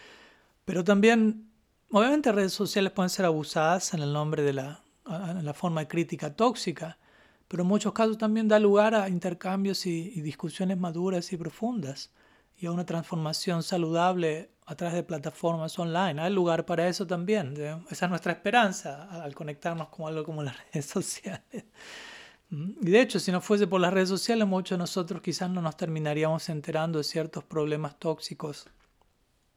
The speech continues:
dentro de nuestra sociedad Vaishnava, que urgentemente requieren trabajo y sanación. ¿Mm? De hecho, estamos utilizando en este momento redes sociales para tratar de,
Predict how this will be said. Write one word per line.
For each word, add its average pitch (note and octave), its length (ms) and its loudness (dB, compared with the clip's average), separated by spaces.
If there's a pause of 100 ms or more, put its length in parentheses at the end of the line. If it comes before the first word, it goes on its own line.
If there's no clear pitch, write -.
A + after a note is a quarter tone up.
(140)
dentro G#3 340 6
de E3 60 2
nuestra C#3+ 280 -2
sociedad D3 460 -4
Vaishnava, C#3 680 -4 (580)
que - 80 -10
urgentemente E3 680 -2
requieren C#3+ 560 -6 (100)
trabajo D3+ 540 2
y C#3+ 40 -4
sanación. D#3 640 -4 (120)
¿Mm? D3 120 -6 (140)
De D#3+ 80 -10
hecho, D3 140 -8
estamos D#3 320 -6
utilizando D3+ 500 -4
en D3 60 -4
este D3 160 -10
momento D3 480 -6 (720)
redes E3+ 220 -2
sociales F3+ 520 2
para D#3 240 -6
tratar D3+ 340 -6
de, C#3+ 240 -4